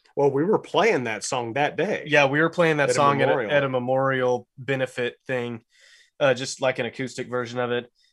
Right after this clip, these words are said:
Speaker 2: And so, um, we got together,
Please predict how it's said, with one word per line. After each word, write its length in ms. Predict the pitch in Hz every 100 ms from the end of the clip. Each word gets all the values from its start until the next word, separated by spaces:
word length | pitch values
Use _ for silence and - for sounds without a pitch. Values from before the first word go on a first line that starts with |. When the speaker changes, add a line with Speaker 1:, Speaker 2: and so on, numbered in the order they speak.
| _ 147
Speaker 2:
And 240 | 139 120
so, 680 | - 156 143 131 127 120 _ _ _ _ _ -
um, 580 | 139 131 117 110 107 - _ _ _ _ _ _ _ _ _
we 180 | 135 131
got 240 | 131 143 139
together, 640 | 131 135 131 131 127 120